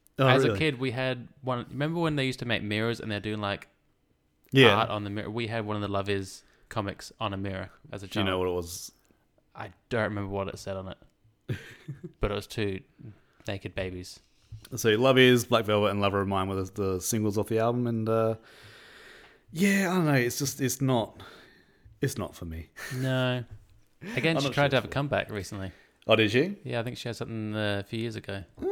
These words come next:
Speaker 1: Ah.
Speaker 2: Yeah.
Speaker 1: What, another version of Black Velvet? <laughs>
Speaker 2: Probably.
Speaker 1: That was like a <laughs> super, you know when you take a sip of water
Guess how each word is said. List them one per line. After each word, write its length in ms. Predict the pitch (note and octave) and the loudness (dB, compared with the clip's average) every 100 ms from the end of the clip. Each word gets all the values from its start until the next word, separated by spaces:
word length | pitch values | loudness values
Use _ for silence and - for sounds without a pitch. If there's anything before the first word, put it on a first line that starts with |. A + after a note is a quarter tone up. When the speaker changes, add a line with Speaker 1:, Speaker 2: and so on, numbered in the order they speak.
| G#4 E4+ | -2 -2
Speaker 1:
Ah. 500 | F#2+ F2 D#2+ D2 D#2 - _ _ _ | -2 -4 -8 -12 -16 -20 _ _ _
Speaker 2:
Yeah. 240 | C#3 C#3 A2+ - _ _ _ | -12 -10 -10 -14 _ _ _
Speaker 1:
What, 160 | F#2+ E2 | -10 -8
another 240 | F2+ F2+ | -8 -8
version 300 | F2 F2+ F2 | -6 -6 -6
of 60 | F2 | -6
Black 140 | F#2 | -8
Velvet? 600 | G2 - - - - C#3+ | -8 -12 -16 -8 -8 -4
<laughs> 0 | |
Speaker 2:
Probably. 460 | - C#3+ A#2 G2 G2 - _ _ _ _ _ _ _ _ _ _ _ _ _ _ _ _ _ _ _ - - - - - - - - - _ _ _ - - _ _ - | -2 0 -2 -4 -10 -12 _ _ _ _ _ _ _ _ _ _ _ _ _ _ _ _ _ _ _ -8 -8 -12 -18 -18 -16 -18 -18 -20 _ _ _ -20 -20 _ _ -12
Speaker 1:
That 100 | - | -10
was 140 | F2 F2 | -8 -10
like 160 | D#2 | -12
a 600 | - B2 A2 - - - | -10 -4 -4 -6 -4 2
<laughs> 40 | D#3 | 2
super, 360 | - D3 - B2 | 4 2 4 0
you 500 | C3 A3 G#3 C3+ B2 | 2 2 2 2 2
know 80 | |
when 80 | D3+ | 2
you 60 | C3+ | 2
take 180 | B2+ A#2 | 0 -2
a 40 | |
sip 180 | G#2 G#2 | -4 -4
of 60 | G#2 | -4
water 340 | G2+ G#2+ A2 | -2 -2 -2